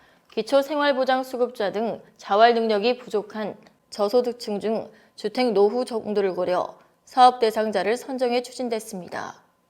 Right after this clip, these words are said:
전북도는 이천십팔 년까지 총 칠백이십이억 원을 투입하여 총 이만 이천이백사십 호의 노후주택 개보 사업을 벌였습니다.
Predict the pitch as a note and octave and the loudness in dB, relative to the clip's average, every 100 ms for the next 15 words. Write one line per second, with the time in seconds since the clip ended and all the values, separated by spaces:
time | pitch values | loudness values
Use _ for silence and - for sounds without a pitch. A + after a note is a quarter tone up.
0 | _ _ _ _ _ _ _ - G#3+ A#3+ | _ _ _ _ _ _ _ 2 6 6
1 | B3+ B3+ B3 C4+ C4 G#3+ G#3+ G#3+ C#4 C4+ | 8 8 8 6 4 2 -2 -2 0 -2
2 | - - C#4 C4 A#3+ A3 G3 G3+ G#3+ - | -4 2 4 6 4 0 0 4 2 2
3 | - C#4+ C#4+ C#4+ D4+ C#4+ C#4+ - G3+ - | -4 -2 -2 -2 -2 2 2 2 -6 -4
4 | A3+ A3+ G#3+ G3 F#3+ A#3+ A#3+ C4 B3+ G#3+ | 0 2 4 2 0 -2 -2 -4 -4 -2
5 | F#3 F#3 - - _ - C4+ C4 G#3+ A3+ | 0 0 -2 -12 _ -4 0 2 4 4
6 | A3 G#3+ A#3+ A3 G3 A#3 A#3+ - A#3 A3+ | 4 0 -2 -2 -2 0 0 0 -4 -4
7 | - G3+ A3+ F3 G3 A#3 A3 A3+ A#3 A3+ | -4 0 0 2 2 2 -2 -4 -6 -6
8 | - F#3 G#3 G#3+ F#3+ F3 G#3+ G#3 G3+ G3+ | -6 -2 -2 -2 -6 -2 -2 -2 -6 -6
9 | - F3 - C3 - | -10 -12 -10 -10 -10